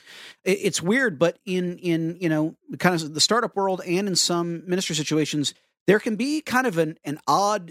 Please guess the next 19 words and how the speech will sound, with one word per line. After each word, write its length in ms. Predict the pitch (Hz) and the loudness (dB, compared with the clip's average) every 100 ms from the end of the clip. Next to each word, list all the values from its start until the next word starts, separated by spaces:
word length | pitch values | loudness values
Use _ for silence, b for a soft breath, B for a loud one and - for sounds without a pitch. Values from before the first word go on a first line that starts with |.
| - | -6
invasion 460 | 175 151 185 196 | -2 0 0 -2
of 80 | 147 | -2
privacy 400 | 131 185 226 330 | -2 -2 -2 -4
thing 320 | 269 262 262 - | -4 -6 -8 -6
that 80 | 220 | 0
goes 240 | 240 233 | 2 2
on. 320 | 240 262 262 185 | -2 -4 -6 -6
We, 200 | 196 - | -6 -2
we 120 | 190 | -2
just 220 | 196 208 | 0 -2
kind 180 | - 208 | 0 0
of 80 | 196 | 0
expect 600 | 139 - 175 202 - - | 2 2 2 -2 -2 -4
that 160 | 175 - | -4 -2
we, 320 | 151 160 160 - _ | -2 -2 -4 -10 _
you 80 | 156 | -2
know, 100 | 135 | 0
all 280 | - 170 165 | 0 0 2
have 500 | 165 156 139 - | 0 0 -4 -12